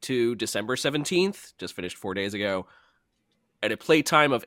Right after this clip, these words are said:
eight hundred and sixty-two hours, thirty-seven minutes, fifty-two seconds, across two hundred and sixty-three streams, the entire thing streamed,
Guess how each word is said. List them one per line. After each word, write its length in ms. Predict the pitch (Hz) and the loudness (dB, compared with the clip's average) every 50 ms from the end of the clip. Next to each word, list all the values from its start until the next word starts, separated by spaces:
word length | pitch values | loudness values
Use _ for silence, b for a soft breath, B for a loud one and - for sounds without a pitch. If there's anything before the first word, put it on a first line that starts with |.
| _ | _
eight 200 | - 131 147 156 | 2 2 2 4
hundred 280 | 135 156 156 151 151 135 | 2 2 4 4 4 4
and 100 | 131 120 | 2 -2
sixty-two 600 | - - 127 - - - 120 - - 117 101 98 | -2 -4 -4 -4 -2 -6 -4 -4 -2 -2 0 4
hours, 480 | 110 127 139 147 147 147 156 156 - - | 4 6 6 6 4 2 2 0 -4 -6
thirty-seven 520 | - 113 107 104 98 - 110 98 98 101 | -4 -4 -4 -4 -2 -4 -4 -4 -2 -4
minutes, 280 | 107 120 123 117 - - | -2 -2 -2 -2 -4 -8
fifty-two 420 | - 104 _ 104 90 - - 87 | -10 -8 _ -10 -12 -12 -12 -10
seconds, 640 | - - 147 135 - - 135 123 123 120 - - _ _ _ _ _ | -6 -2 -2 -2 0 0 -2 -2 -2 -6 -8 -12 _ _ _ _ _
across 420 | - - - - 120 110 107 - - | -14 -8 -4 -2 -2 -2 -2 -4 -6
two 280 | - - - 180 175 | -6 -2 0 2 4
hundred 280 | 165 185 170 170 165 151 | 4 4 4 4 4 2
and 100 | 139 123 | 0 -2
sixty-three 640 | - - 151 - - 143 131 - - - 127 120 113 | -2 -4 -6 -4 -4 -8 -8 -8 -6 -8 -6 -6 -4
streams, 680 | - - - - 165 175 175 170 170 170 165 143 - | -6 -8 -2 0 2 4 4 4 4 4 2 0 0
the 120 | 120 107 | -2 -2
entire 460 | 101 101 - - 165 190 180 170 170 | -2 -2 2 4 4 6 6 6 4
thing 240 | 151 143 123 107 107 | 2 0 -4 -4 -4
streamed, 560 | - - - 104 101 101 98 95 95 95 - | -8 -8 -6 -6 -4 -4 -4 -4 -6 -8 -10